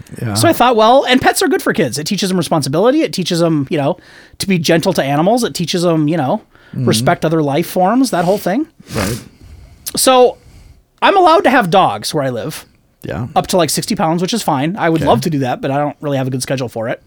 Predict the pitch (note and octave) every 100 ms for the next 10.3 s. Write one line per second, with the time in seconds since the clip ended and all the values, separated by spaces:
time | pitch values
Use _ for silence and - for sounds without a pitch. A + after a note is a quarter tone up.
0 | _ - G#2 F2+ F2 B2+ D3+ C#3+ E3 E3
1 | - C#3+ C3+ C3+ D3 C3+ C3 - C3 C3
2 | C3+ D3 B2 A#2+ - - _ - - -
3 | - _ E3+ F3 E3+ D#3+ E3 F#3+ F#3 G3
4 | G#3 B3+ B3+ G#3 F#3 G3+ - D3+ D#3 D3+
5 | D3+ D3 D#3 D3 D#3+ C#3+ C#3 A#2+ G2+ C3
6 | _ - C#2+ E2+ - - - A3 G#3+ E4
7 | F#4+ F4+ A3 G#3 G3+ G3+ G#3 - G3+ -
8 | G#3+ D#3+ A2+ - F#2+ - - _ _ -
9 | F#2 A#2+ - _ _ - G3+ C4 - -
10 | - - D#2